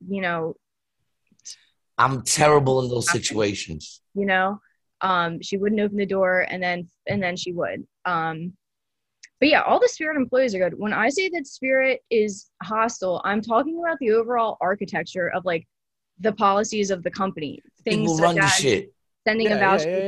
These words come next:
Speaker 3: yeah, yeah,
Speaker 1: door.
Speaker 3: yeah. They're, they're, they're, they're straight scumbags. The whole airline industry is straight scumbags.
Speaker 2: You know
Speaker 3: Spirit,
Speaker 2: who they
Speaker 3: Spirit
Speaker 2: remind
Speaker 3: is
Speaker 2: me
Speaker 3: the
Speaker 2: of?
Speaker 3: biggest of,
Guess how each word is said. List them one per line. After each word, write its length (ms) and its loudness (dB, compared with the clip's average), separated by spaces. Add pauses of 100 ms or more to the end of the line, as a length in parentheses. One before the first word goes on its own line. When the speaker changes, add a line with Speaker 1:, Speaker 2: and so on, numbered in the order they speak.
(120)
Speaker 3:
yeah, 40 -4 (100)
yeah, 80 -2
Speaker 1:
door. 100 -2
Speaker 3:
yeah. 160 0
They're, 180 -6
they're, 220 -6 (100)
they're, 220 -6
they're 200 -8
straight 320 -4
scumbags. 600 -4
The 140 4
whole 220 8
airline 420 6
industry 380 -4
is 100 -6
straight 280 -2
scumbags. 600 -6
Speaker 2:
You 120 0
know 60 6
Speaker 3:
Spirit, 80 6
Speaker 2:
who 100 2
they 100 8
Speaker 3:
Spirit 160 2
Speaker 2:
remind 300 4
Speaker 3:
is 20 0
Speaker 2:
me 60 -2
Speaker 3:
the 80 -2
Speaker 2:
of? 40 -4
Speaker 3:
biggest 320 -2
of, 280 -8